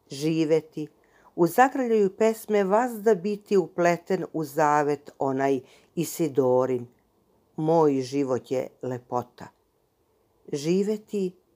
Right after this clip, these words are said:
pesmi zahvalan biti, njome se hraniti, kao dragocenost u sebi je nositi, ljuljuškati je u krilu, pod jastukom čuvati, srcem prizivati,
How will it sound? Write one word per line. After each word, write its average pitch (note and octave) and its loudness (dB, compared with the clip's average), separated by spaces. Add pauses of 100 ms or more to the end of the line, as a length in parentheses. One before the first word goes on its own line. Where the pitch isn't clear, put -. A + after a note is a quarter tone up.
(480)
pesmi D#3 2
zahvalan C#3 0
biti, E3 -6
njome D3+ 0
se D3 -2
hraniti, D#3 -2 (380)
kao A3+ 8
dragocenost G3 0
u F3+ -4
sebi E3 -2
je E3 2
nositi, D3+ -2 (760)
ljuljuškati G#3 -2
je D#3 8
u D3 8
krilu, E3+ 0 (340)
pod F3+ 2
jastukom F#3+ 2
čuvati, F3 0
srcem A3+ -2
prizivati, F3+ -2